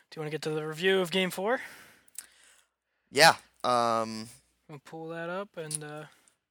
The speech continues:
Speaker 2: So what we're gonna do is we're gonna watch the N H L Network's YouTube link, or, uh, YouTube video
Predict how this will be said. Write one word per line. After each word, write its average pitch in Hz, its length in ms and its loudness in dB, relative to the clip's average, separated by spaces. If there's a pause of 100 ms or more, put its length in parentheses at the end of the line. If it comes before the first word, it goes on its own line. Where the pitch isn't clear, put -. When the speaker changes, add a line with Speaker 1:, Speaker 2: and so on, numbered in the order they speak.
(160)
Speaker 2:
So 131 400 4
what 131 180 0
we're 156 100 -2
gonna 170 180 -4
do 143 400 0
is 127 320 0
we're 123 140 -8
gonna 120 440 -2 (320)
watch 120 720 0
the 113 540 -10 (720)
N 143 160 2
H 160 160 -2
L 156 80 -2
Network's 123 480 -2
YouTube 117 680 -10
link, 107 540 -12 (340)
or, 113 140 -4
uh, 101 180 0 (480)
YouTube 120 220 -10
video 107 440 -6